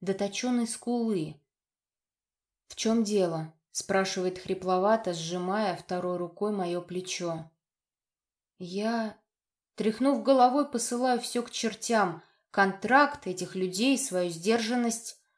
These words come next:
Он здесь. Качнувшись со стоном, обвиваю руками его шею,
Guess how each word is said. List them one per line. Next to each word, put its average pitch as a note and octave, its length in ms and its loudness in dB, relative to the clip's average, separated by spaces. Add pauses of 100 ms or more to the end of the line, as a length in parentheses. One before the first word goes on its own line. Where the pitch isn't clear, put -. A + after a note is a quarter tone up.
(120)
Он A3 200 4
здесь. G3 540 0 (420)
Качнувшись A#3+ 680 2
со G#3+ 120 2
стоном, B3+ 520 2
обвиваю A3+ 560 2
руками A3 400 0
его G3 220 -2
шею, F3+ 540 -2